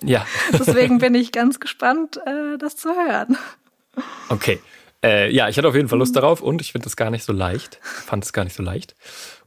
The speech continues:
Speaker 1: Und ich werd mich jetzt üben, alle drei Aussagen möglichst gleich neutral <laughs> von mir zu
Speaker 2: Mhm.
Speaker 1: geben, damit, äh, du und noch niemand anders erahnen kann, was stimmt und was nicht. Der erste Fakt ist,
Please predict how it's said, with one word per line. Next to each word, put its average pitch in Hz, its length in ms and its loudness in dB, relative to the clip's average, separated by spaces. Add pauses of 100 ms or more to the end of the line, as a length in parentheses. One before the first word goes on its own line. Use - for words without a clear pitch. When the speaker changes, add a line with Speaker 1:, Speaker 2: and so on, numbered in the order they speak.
Speaker 1:
Und 110 200 2
ich 101 120 -2
werd 117 180 2
mich 113 140 -2
jetzt - 200 -4
üben, 135 380 2
alle 117 300 0
drei 110 580 0
Aussagen 117 640 -2
möglichst 110 500 -4
gleich 104 320 -2
neutral 110 540 0
<laughs> - 0 -
von - 340 2
mir 170 180 4
zu 269 60 0 (140)
Speaker 2:
Mhm. 226 160 6
Speaker 1:
geben, 143 380 0 (400)
damit, 110 380 -2
äh, 107 180 -4
du 113 260 -4
und 104 80 -2
noch 101 140 -4
niemand 98 300 -4
anders 92 360 -8 (600)
erahnen 95 500 -2
kann, 90 320 -4 (180)
was - 180 -6
stimmt 92 260 -8
und - 140 -4
was - 160 -8
nicht. - 200 -14 (1300)
Der 120 200 2
erste 156 260 -2
Fakt - 320 -6
ist, - 320 -16